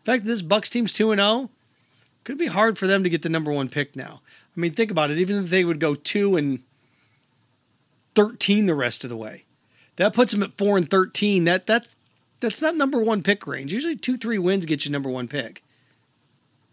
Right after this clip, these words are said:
Top pick honor. So the Bucks with Baker Mayfield,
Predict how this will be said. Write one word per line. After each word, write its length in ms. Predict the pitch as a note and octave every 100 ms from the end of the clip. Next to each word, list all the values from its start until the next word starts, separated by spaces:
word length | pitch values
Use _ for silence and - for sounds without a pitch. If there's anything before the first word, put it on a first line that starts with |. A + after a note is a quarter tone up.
| _ _ _ _
Top 200 | - E3
pick 200 | E3+ D#3
honor. 240 | B2+ A#2+ -
So 220 | - D#3+
the 120 | D3+
Bucks 380 | C#3+ A3+ - -
with 120 | D#3
Baker 220 | G3 G3
Mayfield, 420 | F#3 G3+ F#3 E3